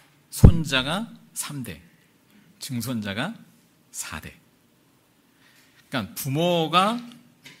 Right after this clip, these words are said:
그 죄를 범하면 그 영향이 삼, 사 대를 간다. 이렇게 이해해 볼 수 있겠습니다.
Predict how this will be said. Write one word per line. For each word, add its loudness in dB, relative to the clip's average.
그 -4
죄를 0
범하면 4
그 -6
영향이 -2
삼, -6
사 -4
대를 -4
간다. -16
이렇게 -4
이해해 -2
볼 -8
수 -12
있겠습니다. -14